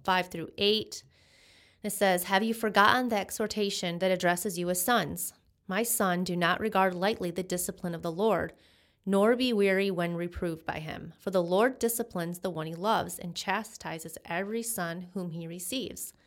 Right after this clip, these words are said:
It is for discipline that you have to endure. God is treating you as sons. For what son is there whom his father does not discipline?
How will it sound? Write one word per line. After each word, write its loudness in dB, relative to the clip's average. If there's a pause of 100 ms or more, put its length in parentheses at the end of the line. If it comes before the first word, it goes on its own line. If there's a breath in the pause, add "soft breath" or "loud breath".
(1160 soft breath)
It 6
is 2
for -4
discipline 0
that -6
you -4
have -6
to -8
endure. -8 (100)
God 0
is -4
treating -4
you -4
as -8
sons. -6 (680 soft breath)
For 6
what 6
son 6
is 2
there 6
whom -2
his -4
father 2
does -6
not -2
discipline? -4